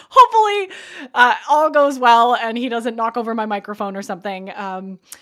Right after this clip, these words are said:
so if you've been following along, you know that we've been fostering these three little kittens. Uh, we're not keeping them, so don't get, uh, too excited, but it's been a really fun piece of joy just to have in our home again and to play and to,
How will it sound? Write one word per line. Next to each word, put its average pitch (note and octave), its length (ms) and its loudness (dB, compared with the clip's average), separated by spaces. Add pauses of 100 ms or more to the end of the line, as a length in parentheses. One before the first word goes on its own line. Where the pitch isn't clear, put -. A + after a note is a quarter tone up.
(120)
so A#3 260 -2
if G#3+ 100 -6
you've C4+ 120 -6
been C4 120 -2
following C#4 340 2
along, A3+ 320 0
you A3 80 -6
know A3 100 -4
that G#3 160 -6
we've A3 120 -8
been G#3+ 120 -6
fostering G3+ 800 -10
these G3 260 -16
three C#4+ 240 -10
little C4 220 -4
kittens. G#3+ 600 -10
Uh, F#3+ 240 -12
we're G3 60 -12
not A3+ 180 -4
keeping E4+ 340 -2
them, D4+ 260 0
so D4 120 -10
don't A3+ 140 -10
get, B3 420 -6
uh, C4+ 60 -6
too D4+ 220 -6
excited, A#3 640 -4 (360)
but A#3+ 100 -8
it's B3 120 -6
been C#4 120 -4
a C#4 80 -4
really C#4 260 -4
fun A#3+ 540 -4
piece - 260 -14
of A3 100 -10
joy G3 340 -8
just G3 180 -16
to G3+ 80 -18
have G3 180 -8
in F#3+ 80 -12
our F#3 100 -12
home G3 220 -12
again F#3+ 460 -10 (100)
and F#3+ 220 -18
to F#3+ 100 -20
play B3 720 -4
and F#3 480 -14
to, F#3 540 -8